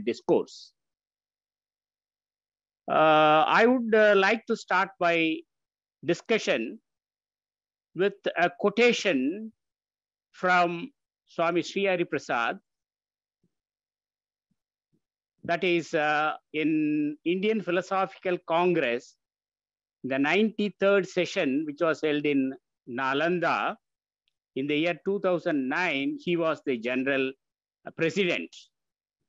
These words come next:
The I P C was, uh, uh,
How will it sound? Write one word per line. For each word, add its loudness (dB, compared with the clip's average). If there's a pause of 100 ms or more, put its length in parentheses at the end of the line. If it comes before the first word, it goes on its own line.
(420)
The 4 (360)
I 0
P 0
C 4
was, 0
uh, -2 (1160)
uh, -2